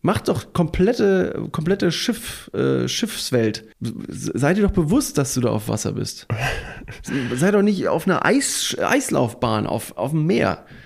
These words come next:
Speaker 1: Du bist mitten auf dem Ozean.
Speaker 2: Ja, ja, ja. Ich kann dir jetzt nicht genau die Faszination eines solchen Schiffes beschreiben. Also ich verstehe, dass das wahrscheinlich impressive ist, dass es halt groß ist und dass man sagen kann, „Oh, hier passen siebentausendsechshundert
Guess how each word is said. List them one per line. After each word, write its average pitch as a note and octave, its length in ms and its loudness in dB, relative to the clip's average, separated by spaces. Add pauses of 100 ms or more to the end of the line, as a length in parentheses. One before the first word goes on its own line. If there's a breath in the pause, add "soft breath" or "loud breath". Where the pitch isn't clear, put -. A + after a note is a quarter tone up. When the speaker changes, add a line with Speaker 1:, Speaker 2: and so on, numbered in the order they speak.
(280 loud breath)
Speaker 1:
Du C#3+ 80 -6
bist F3 180 -2
mitten E3+ 320 2
auf G3 140 4
dem G3 100 0
Ozean. - 680 -2 (140)
Speaker 2:
Ja, B2+ 380 0 (280)
ja, A#2+ 140 0
ja. C#3 180 2
Ich A2 140 -4
kann C3 140 4
dir C3+ 60 6
jetzt A#2+ 140 0
nicht C3+ 160 2
genau B2+ 260 4
die B2+ 80 2
Faszination B2+ 760 2
eines A#2 260 0
solchen A#2 240 2
Schiffes C3 360 0
beschreiben. B2 440 2
Also G#2 140 2
ich G#2+ 100 -2
verstehe, B2 480 2
dass A2+ 200 0
das A#2 200 0
wahrscheinlich A#2+ 300 4
impressive A#2 560 4
ist, A2 240 0
dass A2 100 2
es - 320 -2 (800 loud breath)
halt A#2 160 -2
groß D3 280 4
ist G#2 300 2
und A2 200 2
dass A2+ 100 4
man A2+ 120 6
sagen A2 240 6
kann, G#2+ 120 4
„Oh, C3+ 220 2
hier D2 140 0
passen G#2 360 0
siebentausendsechshundert A#2+ 1160 2